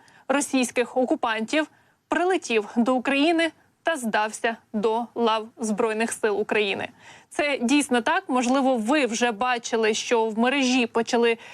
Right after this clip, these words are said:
ширитися повідомлення про те, що, ем, росіяни начебто збилися там з курсу, були у них, е, начебто якісь, ем, навігаційні проблеми, і через це, е, гелікоптер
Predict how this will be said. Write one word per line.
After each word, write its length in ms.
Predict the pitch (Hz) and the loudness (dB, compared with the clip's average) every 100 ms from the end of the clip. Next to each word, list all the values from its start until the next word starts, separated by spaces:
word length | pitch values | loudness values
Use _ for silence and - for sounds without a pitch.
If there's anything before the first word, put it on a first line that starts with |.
| - | -18
ширитися 720 | - 311 294 262 247 - 233 | -6 -2 0 0 -2 0 -2
повідомлення 880 | 226 269 262 226 294 247 226 226 220 | 0 0 0 2 2 2 2 2 0
про 140 | 214 233 | 0 -2
те, 200 | 254 254 | 0 0
що, 540 | - 254 233 226 226 | -2 0 2 0 0
ем, 640 | 240 226 226 220 220 220 | 0 0 0 0 0 0
росіяни 880 | 247 262 - 277 269 240 226 220 220 | 0 -2 0 0 0 0 0 0 0
начебто 720 | 226 233 240 247 - 233 226 - - 247 | 0 0 -2 -4 -6 -2 -2 -4 -6 0
збилися 580 | 226 294 311 240 240 | 2 4 2 0 -2
там 180 | 226 226 | -2 -2
з 80 | 240 | -2
курсу, 600 | - 339 370 - 302 277 | 0 0 0 -2 0 0
були 300 | 220 247 262 | 2 2 2
у 120 | 240 | 2
них, 300 | 233 226 226 | 2 0 0
е, 240 | 233 226 220 | 0 0 0
начебто 440 | 226 233 233 233 | -2 -4 -4 0
якісь, 480 | 226 226 - 233 - | 0 -2 -2 -2 0
ем, 640 | 233 226 220 220 220 226 | 2 2 0 -2 -2 0
навігаційні 840 | 247 254 269 269 - 277 220 214 196 220 | 2 2 0 0 0 0 0 -2 -2 -4
проблеми, 680 | - 247 254 302 370 359 339 - - | -4 0 0 2 0 0 -2 -6 -6
і 160 | 277 302 | -2 0
через 360 | - 240 240 | 0 0 -2
це, 340 | - 320 330 359 330 _ _ _ _ - - | -2 0 0 0 -4 _ _ _ _ -8 -2
е, 160 | 233 247 | 0 0
гелікоптер 580 | 262 269 262 320 339 | -2 -2 -4 -2 -2